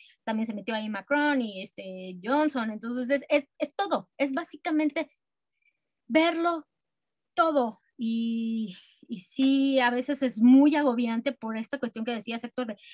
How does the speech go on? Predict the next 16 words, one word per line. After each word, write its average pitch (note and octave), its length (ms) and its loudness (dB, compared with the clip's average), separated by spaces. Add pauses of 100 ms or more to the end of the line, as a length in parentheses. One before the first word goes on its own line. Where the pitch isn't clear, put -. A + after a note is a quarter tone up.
(120)
es A3 180 -6
tanta D#4 320 2
la D#4+ 60 2
información C4+ 760 2
que, B3+ 240 -2 (480)
que B3 100 -2
entonces, B3+ 360 -2
¿qué - 80 -6
hacemos D#4 480 -4
con G#3+ 220 -12
tanta? G#3 400 -12 (260)
Hay A3 340 -8
que B3+ 400 -2 (360)
discernir, G#3 560 -10
¿no? A3+ 300 -6
Pero, G#3+ 500 -10